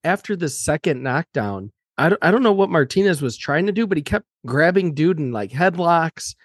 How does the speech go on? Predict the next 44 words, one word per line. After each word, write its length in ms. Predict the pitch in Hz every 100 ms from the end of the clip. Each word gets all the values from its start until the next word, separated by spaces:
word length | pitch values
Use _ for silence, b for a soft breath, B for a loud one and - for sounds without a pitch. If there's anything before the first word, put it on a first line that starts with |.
| _ _
and 160 | 139 139
kind 220 | 170 175
of, 80 | 165
like, 160 | 143
getting 280 | 123 180 147
too 260 | 123 - 208
close 640 | - 156 151 190 - - - _
to 80 | 170
where 160 | 156 147
he 120 | 151
couldn't 300 | 170 165 135
land 260 | 127 147 156
his 120 | 127
punches. 540 | - 147 165 180 170 b b _
So 140 | -
luckily, 420 | 160 202 - 147 123
thank 220 | 175 165
God, 320 | 135 123 98 _ _
he 140 | 170
adjusted 460 | 165 123 131 - 170
after 260 | 170 165 175
a 40 |
few 140 | 165 180
seconds, 440 | 175 165 175 160 - _ _ -
and 120 | 147
then 120 | 156
he 80 | 147
finished 340 | 151 143 123
it 80 | 123
off 180 | 127 123
with 120 | 120
that 140 | 113 101 -
third 380 | 143 139 110 - _ 113
monster 580 | 120 156 160 - 151
knockdown. 480 | 120 104 107 110 104
It 80 | 107
was 160 | 113 110
beautiful. 600 | 131 143 131 123 113 b b b _
I 120 | 135
thought 200 | 160 143
he 140 | 143 147
looked 220 | 139 117
really 340 | 120 147 151
good. 400 | 120 131 131 123